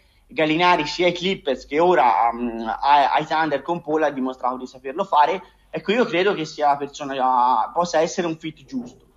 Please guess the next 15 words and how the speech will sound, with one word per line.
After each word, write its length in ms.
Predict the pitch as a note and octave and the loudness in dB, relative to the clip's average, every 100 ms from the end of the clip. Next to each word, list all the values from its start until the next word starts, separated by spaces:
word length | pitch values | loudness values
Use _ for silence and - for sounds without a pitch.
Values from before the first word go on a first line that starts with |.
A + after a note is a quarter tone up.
| _ _ _ _ _ _ _ _ | _ _ _ _ _ _ _ _
anche 340 | F#3+ G#3+ A3 | 0 0 0
perché 440 | F#3+ F#3 F#3 G#3 F#3+ | 2 0 2 0 0
comunque 960 | - F3+ G3 G3 F#3+ E3+ E3 D#3+ - | -2 -2 -2 -6 -4 -2 0 -2 -6
gli 360 | - E3 D#3+ D3+ | -8 -6 -6 -4
Heat 200 | F#3+ F#3 | -4 -6
possono 720 | D3 D3+ D3+ D#3 D3+ D3+ D3+ - | -4 -4 -2 -4 -2 -4 -6 0
lavorare 520 | C#3 D3+ D#3 D#3 C#3+ | 2 6 6 6 4
su 180 | C#3+ C#3+ | -4 -6
un, 440 | C#3+ C#3 C3+ - | -4 -4 -4 -6
su 180 | B2+ - | -14 -14
uno 220 | C3+ C3+ | -8 -6
spazio 360 | C3 - D3 - | -4 -2 -2 -4
salariale, 460 | - C3+ D3+ E3 C3 | 0 2 6 4 4
anche 240 | C3 C#3+ | -2 -6
se 320 | - C#3+ - | -4 -4 -6